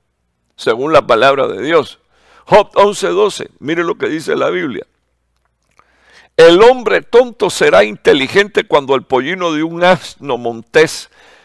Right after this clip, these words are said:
nazca hombre". Mi-, mire lo que dice la Biblia. Un tonto será inteligente cuando un, un, un pollino, un bebé de asno montés le nazca hombre. Entonces,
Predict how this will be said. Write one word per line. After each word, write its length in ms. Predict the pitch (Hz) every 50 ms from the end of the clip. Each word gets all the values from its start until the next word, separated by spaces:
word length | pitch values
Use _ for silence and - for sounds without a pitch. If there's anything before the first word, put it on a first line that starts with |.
| _ _ _ _ _ _ _ _
nazca 640 | 107 117 123 135 156 165 165 - - - - 143 127
hombre". 440 | 127 127 165 151 123 - - - - _ _ _ _ _ _ _ _ _ _ _ _ _ _ _ _ _ _ _ _ _ _ _ _ _ _ _ _
Mi-, 160 | - 165 220 214
mire 220 | - 185 240 254 269
lo 120 | 247 226
que 120 | - 185 185
dice 260 | 220 220 196 220 202
la 140 | 185 202 240
Biblia. 380 | 339 359 320 220 98 69 - _ _ _ _ _ _ _ _ _ _ _ _ _ _ _ _ _ _ _ _ _ _ _ _ _ _ _ _ _ _ _ _ _ _ _ _ _ _ _
Un 400 | - 208 240 285 294 294 254 - _ - -
tonto 480 | - 240 254 269 262 233 - - -
será 320 | - - - - - - 196
inteligente 960 | 202 208 185 - - 156 147 131 131 - - 214 214 196 - - - - - _ _ _ _ _ _ _ _ _
cuando 380 | - - 151 127 123 131 120 139
un, 240 | 147 160 170 175 - _ _
un, 340 | 190 202 233 240 226 - _ -
un 280 | 160 220 240 233 190
pollino, 680 | - _ - 220 160 170 180 226 269 - - 127 - -
un 240 | - 196 220 208 170
bebé 380 | 165 147 135 160 180 196 202
de 180 | 180 165 160 170
asno 400 | 185 208 214 175 160 175 170 170
montés 560 | 165 165 147 127 120 _ - 208 214 160 135
le 220 | 156 156 151 143
nazca 480 | 131 135 160 156 - - - - - 165
hombre. 300 | 156 165 175 151 107 110
Entonces, 420 | - - 160 165 135 156 156 120